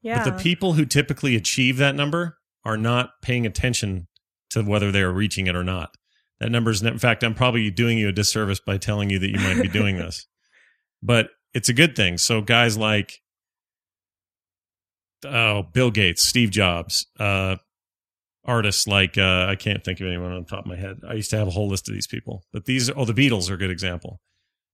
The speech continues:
Speaker 1: These guys spent hours and hours and hours and hours and nights and nights and nights performing in front of crowds they didn't like,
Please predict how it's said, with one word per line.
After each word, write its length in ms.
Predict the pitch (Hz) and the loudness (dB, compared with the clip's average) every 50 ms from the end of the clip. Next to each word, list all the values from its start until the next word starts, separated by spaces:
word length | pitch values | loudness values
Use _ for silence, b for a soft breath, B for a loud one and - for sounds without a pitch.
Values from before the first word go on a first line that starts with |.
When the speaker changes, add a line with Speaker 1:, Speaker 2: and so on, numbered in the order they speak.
| _ | _
Speaker 1:
These 120 | - 120 113 | -4 -2 0
guys 240 | 127 139 131 123 - | 2 2 2 4 2
spent 320 | - - 131 120 113 - - - | 2 2 0 0 -2 -2 -6 -6
hours 340 | 131 131 131 135 135 117 | -4 -2 0 0 0 0
and 100 | 117 110 | 0 -2
hours 380 | 110 123 120 117 117 120 117 104 | -2 -4 -4 -2 0 -2 -2 -2
and 100 | 110 101 | -4 -6
hours 360 | 113 120 113 113 113 113 107 | -6 -4 -4 -2 -2 -4 -4
and 100 | 107 107 | -4 -6
hours 340 | 120 120 110 113 113 110 101 | -6 -4 -4 -2 -2 -2 -2
and 120 | 104 98 | -2 -2
nights 260 | 101 110 117 120 - - | 0 0 0 0 0 -2
and 80 | 107 | -2
nights 220 | 107 107 110 - - | 0 0 0 0 -2
and 60 | 110 104 | -2 0
nights 360 | 101 98 98 - - - - _ _ _ - | 2 0 0 0 -2 -6 -6 _ _ _ -6
performing 480 | - 113 - - 127 123 123 123 120 | -6 -4 -2 0 0 2 2 2 2
in 80 | 117 107 | 0 0
front 200 | - - 117 110 | -2 -2 0 0
of 180 | 101 95 90 - _ _ _ _ _ _ | -2 -2 -6 -10 _ _ _ _ _ _
crowds 400 | - - - 127 120 117 120 104 | -8 -2 0 2 4 4 2 2
they 80 | 101 113 | 2 4
didn't 200 | 110 117 117 117 | 4 4 4 2
like, 340 | 110 107 104 107 107 - | 0 0 0 0 -2 -4